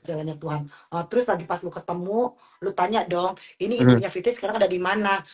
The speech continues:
Speaker 1: Karena
Speaker 2: Betul.
Speaker 1: mungkin ke-, pas ka-, adiknya kan ngasih tahu dong, "Ini kondisi gua
Speaker 2: Hmm.
Speaker 1: gini,
Speaker 2: Iya.
Speaker 1: ibu gua begini, si Fitri gini."
Speaker 2: Iya.
Speaker 1: Langsung lu kasih tempat, lu kontrakin.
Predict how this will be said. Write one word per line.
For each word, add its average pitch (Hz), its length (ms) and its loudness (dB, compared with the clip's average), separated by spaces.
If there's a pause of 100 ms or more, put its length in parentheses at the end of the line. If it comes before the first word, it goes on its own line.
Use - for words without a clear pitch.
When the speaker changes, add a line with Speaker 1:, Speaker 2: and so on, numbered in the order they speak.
Speaker 1:
Karena - 240 2
Speaker 2:
Betul. 123 160 10
Speaker 1:
mungkin - 160 2
ke-, - 60 -10
pas 220 100 4
ka-, - 320 0
adiknya 190 400 0
kan 262 80 2
ngasih 220 240 -2
tahu 208 240 4
dong, 165 160 -2 (260)
"Ini 254 140 -2
kondisi 208 400 0
gua 220 160 6
Speaker 2:
Hmm. 214 80 0
Speaker 1:
gini, 202 280 -4 (120)
Speaker 2:
Iya. 131 320 10
Speaker 1:
ibu 190 160 -2
gua 190 180 2
begini, 208 460 -2
si 208 160 -10
Fitri 185 320 -8
gini." 208 240 -4
Speaker 2:
Iya. 131 240 8 (240)
Speaker 1:
Langsung 175 240 -2
lu 214 80 4
kasih 190 240 -2
tempat, 208 320 0
lu - 80 -6
kontrakin. 175 720 -6